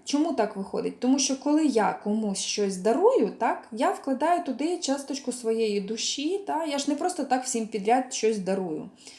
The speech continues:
Дарую от конкретній людині, наприклад, моєї Танюшки, Танчик. Ось. Я їй збираю ту, е, там, як-, якийсь маленький подаруночок.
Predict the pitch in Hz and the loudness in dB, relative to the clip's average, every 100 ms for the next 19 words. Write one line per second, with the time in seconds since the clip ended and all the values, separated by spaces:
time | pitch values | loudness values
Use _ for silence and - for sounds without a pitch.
0 | - _ 190 311 440 403 - 220 214 262 | -20 _ 0 6 8 8 6 -2 0 0
1 | 294 247 214 190 175 160 170 190 202 311 | 2 2 2 -2 -4 -6 -6 -6 -4 -4
2 | 311 247 196 202 247 240 247 - - - | -2 -2 -2 0 2 0 -2 -12 -20 -20
3 | - 220 208 180 175 - 202 - - - | -6 0 2 0 -4 -12 -14 -18 -20 -20
4 | _ 175 160 - - - _ - 175 175 | _ -10 -8 -10 -14 -16 _ -10 -10 -10
5 | - - 202 247 302 254 214 196 220 214 | -16 -16 -4 0 2 0 0 0 2 2
6 | 226 220 214 214 208 - - - 208 202 | 2 2 0 -4 -6 -18 -20 -6 -2 0
7 | 202 196 196 190 190 185 190 196 - - | -2 -4 -4 -4 -6 -6 -6 -6 -10 -12
8 | 208 190 220 208 220 202 214 214 214 202 | -8 -6 -2 -2 -2 -2 -4 -4 -6 -4
9 | 190 196 247 269 240 - 220 | -2 0 2 2 2 0 -2